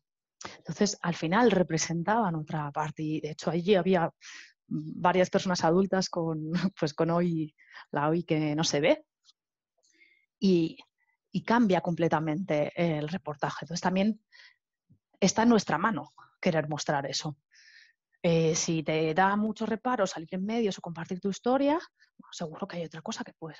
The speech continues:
hacer. A lo mejor puedes escribir un texto, todo eso ayuda. Cada vez que compartimos algo que tiene que ver con la oí leve, mm, la respuesta es superbuena,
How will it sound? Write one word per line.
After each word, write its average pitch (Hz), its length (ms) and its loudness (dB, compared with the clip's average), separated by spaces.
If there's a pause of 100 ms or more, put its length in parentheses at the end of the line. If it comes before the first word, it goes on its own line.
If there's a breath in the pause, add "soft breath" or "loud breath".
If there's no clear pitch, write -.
hacer. 226 260 -2
A - 400 -20
lo 170 60 -8
mejor 170 240 -4
puedes 170 220 -10
escribir 170 360 -8
un 151 140 -12
texto, 233 560 -4 (300 soft breath)
todo 185 300 0
eso 196 180 -2
ayuda. 175 340 -4
Cada 170 140 -2
vez 180 140 -4
que 233 100 -6
compartimos 208 560 -4
algo 160 240 -6
que - 100 -20
tiene 202 240 -8
que 214 120 -4
ver 156 220 -4 (340 loud breath)
con 160 180 -4
la 156 160 -4
oí 180 160 -2
leve, 226 460 -2 (580 loud breath)
mm, 160 360 -6 (100)
la 165 160 -4
respuesta 170 600 -8
es 233 80 -10
superbuena, 165 760 -6